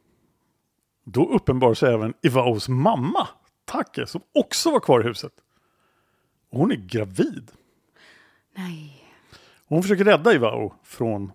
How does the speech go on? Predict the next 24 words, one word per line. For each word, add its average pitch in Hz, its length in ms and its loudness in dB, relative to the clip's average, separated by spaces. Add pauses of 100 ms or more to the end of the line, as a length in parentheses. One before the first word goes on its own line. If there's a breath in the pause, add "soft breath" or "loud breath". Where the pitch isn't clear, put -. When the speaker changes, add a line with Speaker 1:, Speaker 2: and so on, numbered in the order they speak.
Speaker 1:
björnen. 143 340 -2 (1120)
Men 98 280 -10
det 123 320 2
tycker - 280 -6
Kasagaki 139 680 0
inte 131 180 4
om. 120 240 4 (760)
Så - 140 -8
han 113 120 -8
kastar 170 340 2
sig 160 160 4
över 143 320 4
henne. 151 300 0 (1700)
Och 127 120 -4
biter 131 360 -2
henne 117 340 -4 (720 soft breath)
i 117 60 -12
magen. 110 580 -6
Speaker 2:
Nej, 269 760 0
nej, 202 560 -8
nej, 50 280 -18 (120)
nej, - 380 -20
nej, - 160 -20 (100)
nej. - 120 -20